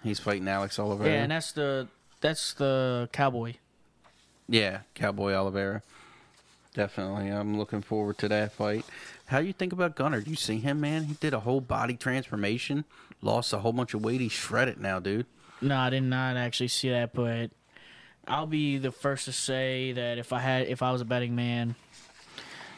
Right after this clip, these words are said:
Speaker 2: 'cause, okay, so Gunnar Nelson's mainly known for his, like, ground and submission. I mean, obviously he's got, he's got skills on stand up, but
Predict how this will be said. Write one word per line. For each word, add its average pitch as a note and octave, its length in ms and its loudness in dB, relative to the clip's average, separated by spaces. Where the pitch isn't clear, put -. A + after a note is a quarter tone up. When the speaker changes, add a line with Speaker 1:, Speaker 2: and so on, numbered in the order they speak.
Speaker 2:
'cause, C#3 380 4
okay, C#3 240 4
so B2+ 180 2
Gunnar D#3 240 4
Nelson's C3+ 420 2
mainly C3 400 2
known B2+ 280 4
for A#2+ 180 2
his, - 420 0
like, A#2 280 -2
ground B2 400 2
and A#2 140 0
submission. A#2+ 640 -2
I C3 160 4
mean, B2 360 2
obviously B2+ 540 2
he's B2 180 2
got, B2 260 4
he's C3 200 2
got C#3 180 6
skills B2 400 4
on A#2+ 160 0
stand A#2+ 320 2
up, A2+ 180 -2
but A2+ 300 0